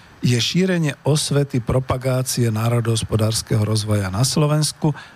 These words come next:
aktívnym propagovaním myšlienok, zhromažďovaním informácií, tvorbou a šírením informácií o histórii, o stave a tvorbe národného hospodárstva Slovenska a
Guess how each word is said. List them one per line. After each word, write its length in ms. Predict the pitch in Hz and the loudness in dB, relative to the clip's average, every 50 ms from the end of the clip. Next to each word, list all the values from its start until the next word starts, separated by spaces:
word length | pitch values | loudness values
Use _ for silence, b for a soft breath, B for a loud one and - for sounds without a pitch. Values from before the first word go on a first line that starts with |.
| B - - | B -6 -2
aktívnym 600 | 123 147 165 - - - 156 143 131 131 127 113 - | -2 -2 -2 -4 -4 -2 -2 0 0 0 -2 0 0
propagovaním 720 | - - 131 - 135 123 123 127 123 117 110 107 107 104 | -2 -2 0 -2 -4 -4 -2 -2 -4 -2 -4 -4 -4 -2
myšlienok, 560 | 104 123 139 - - 143 131 127 123 120 110 101 | -2 -2 -2 0 0 0 2 2 0 -2 -2 -2
zhromažďovaním 1000 | 107 107 123 131 131 131 123 117 - 127 120 120 120 117 120 117 117 113 113 110 B B B B B B B B - - | 0 0 2 2 2 2 0 0 0 -2 0 0 -2 -2 0 0 0 0 0 -2 B B B B B B B B -4 -2
informácií, 760 | - 139 135 - 127 120 120 120 117 117 117 110 - 127 113 | -2 -2 0 -2 -2 -2 -2 -2 -2 -2 -2 -4 -2 -2 -2
tvorbou 520 | 104 - 92 117 127 131 131 123 127 120 113 | -4 -2 -2 0 0 0 0 0 0 -2 0
a 80 | 107 | -2
šírením 520 | - - - 120 117 117 113 110 110 113 120 | -4 0 0 0 0 2 0 0 2 2 0
informácií 680 | 120 - - 113 110 110 113 117 117 - - 117 107 104 | 2 2 0 0 0 0 0 0 -2 -2 -2 -2 -2 -2
o 80 | 101 98 | 0 0
histórii, 680 | 123 151 - - - 160 143 139 135 131 127 123 117 110 B B B B - - - | 0 0 0 -2 0 0 0 2 2 0 0 -2 -4 -6 B B B B -20 -2 0
o 80 | 110 | 0
stave 480 | 110 - - - - - 139 131 135 131 | 0 0 -2 -2 -2 -2 0 0 -2 -4
a 180 | - - 107 104 - | -4 -4 -6 -6 -6
tvorbe 480 | - 104 104 117 120 123 120 117 117 | -8 -2 0 2 2 2 2 0 0
národného 560 | 104 107 110 117 117 117 107 113 110 104 104 107 | 0 0 0 2 0 0 0 0 -2 -2 -2 -4
hospodárstva 720 | 107 - - - 117 107 107 107 104 101 - - - 95 | -4 -4 -2 -2 0 0 0 -2 -2 -6 -10 -6 -4 -2
Slovenska 720 | 95 - - 117 123 123 127 123 127 - - - 117 - | -2 2 2 2 2 4 2 0 0 -2 -2 -4 -4 -4
a 240 | - - 104 107 107 | -2 0 0 0 0